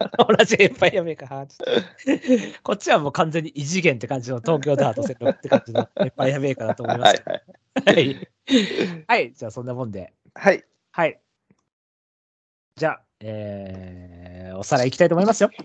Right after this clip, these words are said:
Speaker 2: はいはい。
Speaker 1: はい。えー、ブライト本命、ステイブルアスク、対抗、
Speaker 2: うん。
Speaker 1: ルビーカサーブランカ。
Speaker 2: うん。
Speaker 1: えー、黒三角、スルーセブンシーズ、
Speaker 2: うん。
Speaker 1: えー、白三角、二頭いて、マリアエレーナ、アイコンテーラー、そして星印、
Speaker 2: うん。
Speaker 1: ソフトフルートでございます。
Speaker 2: はい。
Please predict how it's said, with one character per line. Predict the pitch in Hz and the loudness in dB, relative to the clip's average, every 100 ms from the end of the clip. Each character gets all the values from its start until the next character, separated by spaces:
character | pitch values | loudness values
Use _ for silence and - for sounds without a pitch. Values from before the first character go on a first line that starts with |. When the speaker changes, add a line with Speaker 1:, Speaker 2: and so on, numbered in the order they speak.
| - | -16
Speaker 2:
は | - - | -2 2
い | 139 | 2
は | 156 | 0
い。 | 135 _ - | -4 _ -2
Speaker 1:
は | 175 | 0
い。 | - - | -2 -6
え | 143 | -4
ー、 | 123 | 0
ブ | 160 | 2
ラ | |
イ | 415 | 2
ト | - | 0
本 | 131 | -2
命、 | 110 | -4
ス | 92 | -6
テ | - 160 | -2 0
イ | 160 | 2
ブ | 151 | 2
ル | 143 - | 0 -2
ア | 131 | -10
ス | - | -10
ク、 | 123 - | -14 -4
対 | 165 | -4
抗、 | 160 151 127 | 0 2 2
Speaker 2:
う | |
ん。 | 131 | 2
Speaker 1:
ル | |
ビ | 127 214 | 0 0
ー | 208 | -2
カ | 190 | 0
サ | 185 175 | 4 4
ー | |
ブ | 156 | 4
ラ | 143 | 2
ン | |
カ。 | 123 - _ - - 143 | 0 -6 _ -20 -12 -6
Speaker 2:
う | |
ん。 | 131 | -4
Speaker 1:
え | 131 | -2
ー、 | 127 | -4
黒 | 220 | 0
三 | 277 233 | 2 2
角、 | 147 | 0
ス | - - 160 | -6 0 6
ル | 175 196 | 10 10
ー | 190 | 8
セ | - | 6
ブ | 160 170 | 6 6
ン | |
シ | 170 185 151 | 4 4 2
ー | |
ズ、 | 131 170 180 - _ _ - | 4 2 2 -6 _ _ -4
Speaker 2:
う | |
ん。 | |
Speaker 1:
え | 131 | -2
ー、 | |
白 | - 175 | 2 4
三 | 196 | 4
角、 | 143 | 2
二 | 135 | 2
頭 | 139 | 2
い | 131 | 2
て、 | 127 | 2
マ | 120 | 2
リ | 131 180 | 6 8
ア | |
エ | 180 | 8
レ | 170 | 8
ー | 156 | 8
ナ、 | |
ア | 139 | 6
イ | 143 | 4
コ | 156 | 2
ン | 143 | 2
テ | 139 135 | 4 4
ー | |
ラ | 117 107 98 | 4 0 -4
ー、 | |
そ | - 127 | -6 -6
し | |
て | - | -4
星 | 185 120 156 | -2 0 0
印、 | 131 123 - | -2 -6 -8
Speaker 2:
う | |
ん。 | |
Speaker 1:
ソ | 110 113 | -6 -6
フ | - | -2
ト | 220 | 2
フ | 233 | 6
ル | 208 | 6
ー | |
ト | 143 | 6
で | |
ご | 123 | 4
ざ | 107 | 2
い | 98 82 | 2 0
ま | 80 - | -6 -8
す。 | - - - - | -4 -4 -4 4
Speaker 2:
は | |
い。 | - | 2